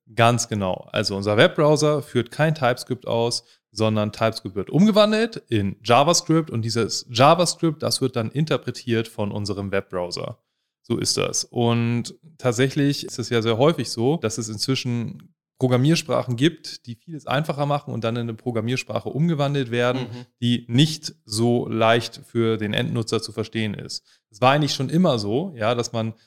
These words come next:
Speaker 1: schon seit Anbeginn der Zeit eigentlich Programmiersprachen immer versucht hat zu vereinfachen. Dann ist eine neue Programmiersprache entstanden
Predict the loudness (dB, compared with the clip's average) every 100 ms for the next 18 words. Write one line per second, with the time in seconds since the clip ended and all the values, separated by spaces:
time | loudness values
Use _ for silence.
0 | _ _ -4 -2 0 0 2 4 4 2
1 | 2 0 2 0 2 -2 -2 -4 -6 -4
2 | 0 0 -2 -2 -2 -2 -4 -4 0 -2
3 | -2 -4 -2 -2 -4 -4 -4 -2 0 0
4 | -4 -4 -6 -6 -8 -8 -2 0 -2 -2
5 | -2 -2 -4 -6 -4 -4 -2 -6 -2 -2
6 | -2 -4